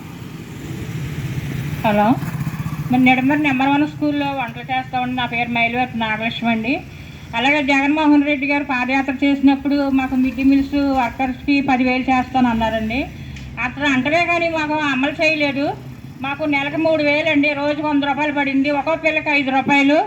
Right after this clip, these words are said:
ఐదు రూపాయలైనా ఆ జగన్మోహన్ రెడ్డి గారు బోల్డ్ అన్ని వెరైటీలు రోజుకో రకం పెట్టాడండి. మాకేం గిట్టుబాటు అవ్వట్లేదు. చాలామంది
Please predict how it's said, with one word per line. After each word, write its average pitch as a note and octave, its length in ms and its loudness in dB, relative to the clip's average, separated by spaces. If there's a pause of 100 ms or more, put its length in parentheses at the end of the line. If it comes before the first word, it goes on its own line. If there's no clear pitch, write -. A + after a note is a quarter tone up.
(400)
ఐదు D#4+ 200 0
రూపాయలైనా F4 540 0 (520)
ఆ D#4+ 80 0
జగన్మోహన్ D4 580 2
రెడ్డి E4 220 2
గారు E4 140 -2
బోల్డ్ D4 340 0
అన్ని D#4 280 2
వెరైటీలు D4+ 500 0
రోజుకో D#4 380 2
రకం D#4 300 4
పెట్టాడండి. D4 520 4
మాకేం C#4+ 460 4
గిట్టుబాటు C#4 340 0
అవ్వట్లేదు. D4 580 2 (420)
చాలామంది F#4 580 2